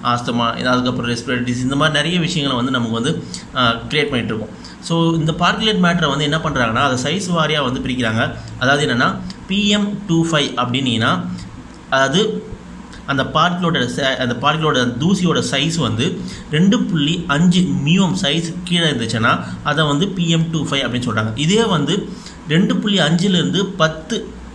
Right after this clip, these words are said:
மியூஎம், மியூஎம்குள்ளே வந்து இருந்துச்சுன்னா, அதை வந்து பி எம் டென் அப்படின்னு சொல்லிட்டு சொல்லுவாங்க. இதை தவிர்த்துன்னு பார்த்தீங்கன்னா வந்து, இப்போ நைட்ரஜன் ஆக்சைடு, சல்ஃபர் டை ஆக்சைடு,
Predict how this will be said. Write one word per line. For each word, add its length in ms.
மியூஎம், 400
மியூஎம்குள்ளே 640
வந்து 340
இருந்துச்சுன்னா, 580
அதை 220
வந்து 280
பி 240
எம் 280
டென் 200
அப்படின்னு 300
சொல்லிட்டு 240
சொல்லுவாங்க. 380
இதை 320
தவிர்த்துன்னு 280
பார்த்தீங்கன்னா 400
வந்து, 220
இப்போ 140
நைட்ரஜன் 400
ஆக்சைடு, 200
சல்ஃபர் 280
டை 100
ஆக்சைடு, 420